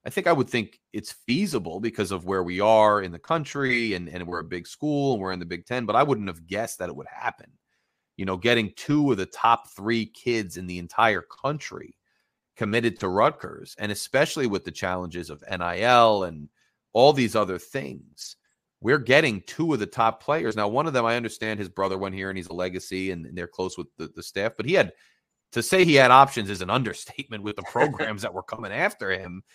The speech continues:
Speaker 1: And we've h-, seen several other legacies not come here, Aaron. So, I mean, just the way it, I think it just, I, I think it's incredible. I don't even know where to start. I mean, obviously speaks to Pikiell, speaks to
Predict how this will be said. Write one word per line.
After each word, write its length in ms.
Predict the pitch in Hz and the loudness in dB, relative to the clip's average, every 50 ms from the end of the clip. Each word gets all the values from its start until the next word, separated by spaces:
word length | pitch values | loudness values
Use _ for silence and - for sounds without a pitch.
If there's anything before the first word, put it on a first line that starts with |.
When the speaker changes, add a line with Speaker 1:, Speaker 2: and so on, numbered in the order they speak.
| _ _ _ _ _ - | _ _ _ _ _ 0
Speaker 1:
And 280 | - 127 127 131 135 - 131 | 4 4 4 4 2 -2 -2
we've 220 | 143 175 185 147 | 0 0 2 2
h-, 120 | 175 - | 0 -2
seen 340 | - - - 202 220 196 160 | -4 -2 0 0 0 0 0
several 440 | - - - 170 202 214 214 196 185 | 0 2 4 6 6 8 8 10 10
other 200 | 180 175 170 151 | 10 8 8 6
legacies 520 | 151 165 185 175 170 - - 139 127 117 | 4 4 2 2 0 -2 -2 -2 -2 -2
not 220 | 123 139 139 135 - | 0 0 0 0 0
come 260 | - 143 165 190 165 | 2 2 2 2 2
here, 260 | 123 120 113 101 98 | -2 -4 -6 -6 -6
Aaron. 240 | 101 104 110 120 117 | -6 -6 -6 -6 -4
So, 280 | - - 131 120 - - _ _ _ _ _ _ | 0 2 2 2 0 -2 _ _ _ _ _ _
I 100 | 139 143 | -2 0
mean, 320 | 143 147 143 139 135 120 - _ _ _ _ _ _ _ _ _ _ _ _ _ _ _ | 0 2 0 0 -2 -4 -8 _ _ _ _ _ _ _ _ _ _ _ _ _ _ _
just 480 | 113 110 - 220 247 277 - - - - | -14 -4 0 0 0 0 0 -6 -4 0
the 100 | 147 135 | 2 2
way 500 | 123 110 104 104 110 120 131 147 156 151 | 2 2 0 0 0 0 2 0 0 -2
it, 200 | 127 113 127 - - | -4 -4 -6 -6 -6
I 20 | 131 | -10
think 200 | - - 214 - | -10 -10 -10 -10
it 100 | 220 - | -10 -8
just, 260 | - 143 - - - _ _ _ _ _ _ _ _ _ - - - _ _ _ _ _ _ _ _ _ | -8 -8 -10 -10 -14 _ _ _ _ _ _ _ _ _ -20 -20 -20 _ _ _ _ _ _ _ _ _
I, 80 | - 160 170 - | 0 0 2 0
I 40 | 165 | -2
think 180 | - 196 185 | -2 -2 -2
it's 120 | 180 165 - | -2 -2 -4
incredible. 460 | 156 139 - 147 156 175 160 104 87 | -4 -2 2 2 2 2 2 0 2
I 100 | 101 127 | 2 4
don't 100 | 147 151 | 4 2
even 140 | 143 139 143 | 2 -2 -2
know 100 | 139 139 | 0 0
where 120 | 135 127 | 0 0
to 80 | 113 104 | 0 -2
start. 400 | - - - 123 131 160 160 127 | -4 -6 0 2 4 4 4 2
I 40 | 104 | 0
mean, 140 | 104 104 | -2 -2
obviously 380 | 101 110 123 135 139 131 - 120 | 0 0 0 0 -2 -4 -6 -8
speaks 320 | 113 - - 120 110 - - | -8 -6 -6 -6 -6 -6 -8
to 80 | 104 | -12
Pikiell, 420 | 90 - 110 113 127 127 143 156 147 | -8 -4 -2 -2 -2 -4 -6 -8 -8
speaks 320 | - - - 113 107 - | -8 -8 -8 -8 -8 -8
to 300 | - 120 113 110 101 95 | -6 -4 -2 -2 -2 -4